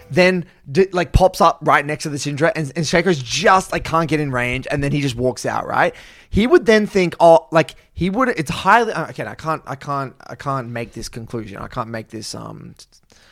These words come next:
can't assume, I can't make any assumptions here, but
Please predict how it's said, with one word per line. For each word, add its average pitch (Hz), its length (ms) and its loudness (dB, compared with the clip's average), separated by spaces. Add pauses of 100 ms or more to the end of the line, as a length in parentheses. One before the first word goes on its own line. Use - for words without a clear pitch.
(200)
can't 160 220 0
assume, 117 480 -8
I 123 60 -12
can't 143 160 -4
make 131 100 -8
any 120 160 -6
assumptions 139 480 -8
here, 120 140 -10
but 113 180 -8